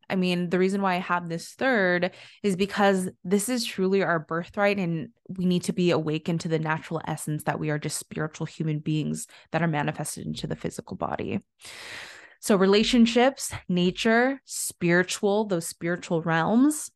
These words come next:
Next is overall vitality, how healthy that you feel, which ties into physical wellness and just physical safety in your body. Geographical location, educational accessibility,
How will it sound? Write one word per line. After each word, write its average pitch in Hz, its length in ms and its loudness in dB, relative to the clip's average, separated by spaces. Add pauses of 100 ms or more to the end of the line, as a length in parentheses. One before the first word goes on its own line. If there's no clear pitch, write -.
(140)
Next 196 440 0
is 185 380 2 (160)
overall 220 380 4
vitality, 196 920 -2
how 196 240 2
healthy - 640 0
that 220 200 -2
you 180 120 -8
feel, 214 640 4 (260)
which - 220 -2
ties 190 260 0
into 180 240 2
physical 180 640 0
wellness 185 720 -2
and 196 100 2
just - 320 -6
physical 185 480 0
safety 262 1040 -2
in 175 200 2
your 156 140 0
body. 170 640 0 (640)
Geographical 202 840 2
location, 233 840 0 (120)
educational 208 960 2
accessibility, 190 1120 0